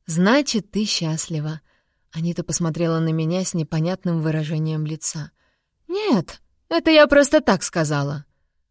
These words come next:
На следующий день на обед мы ели спагетти с чесноком и оливковым маслом и рыбу из банки консервов, которую отыскали в дальнем углу ящика. Холодильник был настолько пуст, что прекрасно были видны его белые стенки.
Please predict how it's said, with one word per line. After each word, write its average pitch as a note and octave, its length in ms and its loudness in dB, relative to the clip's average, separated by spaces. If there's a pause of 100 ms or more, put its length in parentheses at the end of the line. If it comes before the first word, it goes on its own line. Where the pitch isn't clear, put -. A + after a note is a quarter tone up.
(300)
На E3 160 -4
следующий A#3 600 0
день G3+ 320 -2 (300)
на F#3+ 220 4
обед G3 300 2
мы F3+ 120 2
ели F#3+ 260 2
спагетти F3+ 640 -2
с E3 60 -4
чесноком - 720 -2 (280)
и F3+ 60 0
оливковым F#3+ 640 0
маслом A#3 540 2 (240)
и A3 140 8
рыбу A3 340 6
из F3 160 4
банки F#3+ 380 0
консервов, F#3 720 -2 (180)
которую G3 500 4
отыскали G3 640 0
в D#3+ 80 -2
дальнем E3 480 0
углу D#3 300 -4
ящика. - 680 -8 (440)
Холодильник C4 600 6
был G#3 200 2
настолько A3 540 0
пуст, E4 320 -2
что - 200 -2
прекрасно A#3 640 0
были G3+ 240 -2
видны F#3+ 440 0
его E3+ 200 2
белые E3+ 480 -2
стенки. D3+ 640 -8